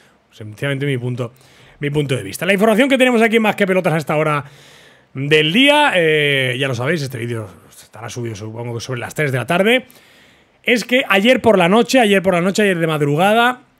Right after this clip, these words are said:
los inputs eran bastante negativos. Los miembros del canal lo saben, ya sabéis que podéis acceder a los miembros, esto sí que se paga, no hace falta que lo hagáis, si queréis bien y si no, pues no. Tenemos un chat privado con los miembros y les conté,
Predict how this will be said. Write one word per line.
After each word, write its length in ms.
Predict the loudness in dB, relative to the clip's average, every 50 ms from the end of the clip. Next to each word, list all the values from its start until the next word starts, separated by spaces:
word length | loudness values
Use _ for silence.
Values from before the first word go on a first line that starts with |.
| _ _
los 260 | -4 -4 -4 -2 0
inputs 380 | 0 -2 0 -2 -4 -2 -2 0
eran 360 | 0 0 0 0 -2 -6 _ _ _ _ _ _ _ _ _ -14
bastante 520 | -10 -6 -4 -2 0 0 -2 0 2 2 2
negativos. 760 | 4 2 2 0 0 -2 -2 -2 -6 -10 -14 -16 -18 -20 -20 _ _ _ _ _ _ _ _
Los 220 | -8 -4 -2 -2
miembros 400 | -2 0 0 0 0 0 0 0
del 140 | 0 -2 -2
canal 280 | -2 -2 0 0 2 2
lo 80 | 2
saben, 380 | 2 2 2 4 4 4 4 2
ya 80 | 2 2
sabéis 220 | 2 0 0 0
que 80 | -2 -2
podéis 240 | -2 -2 -2 -2
acceder 240 | -4 -6 -6 -6 -6
a 80 | -6 -6
los 60 | -6
miembros, 440 | -6 -6 -6 -6 -6 -6 -8 -8 -10 _ _ _ _ _
esto 200 | -14 -10 -8 -6
sí 120 | -4 -4
que 80 | -4 -4
se 120 | -4 -4
paga, 380 | -2 -2 -2 -2 -2 -4 -6 -8 _ _ _ -20 -20 -14
no 140 | -10 -10
hace 80 | -8 -8
falta 240 | -8 -8 -8 -8 -8
que 60 | -8
lo 80 | -8 -4
hagáis, 300 | -2 -2 -2 -4 -6 -12 -20 _ _ _
si 160 | -12 -8 -6
queréis 260 | -2 -2 0 0 0
bien 140 | -2 -2 -2
y 80 | -2 -2
si 100 | -4 -6
no, 120 | -8 -8
pues 160 | -10 -10 -8
no. 180 | -6 -4 -4 -6 -8 -14 -20 _ _ _ _ -12
Tenemos 260 | -8 -6 -6 -6 -6
un 140 | -6 -6 -6
chat 180 | -6 -6 -6
privado 300 | -4 -4 -2 -2 -2 -2
con 100 | -4 -6
los 80 | -6 -6
miembros 460 | -4 -4 -4 -2 -2 -2 -2 -2 -6 -10 -20 -20 -20 -20 -20 _ _ _ _
y 460 | _ -4 -2 -2 0 0 0 2 2 2
les 300 | 4 4 2 2 0 -2
conté, 500 | -2 -2 -2 0 0 2 2 0 -2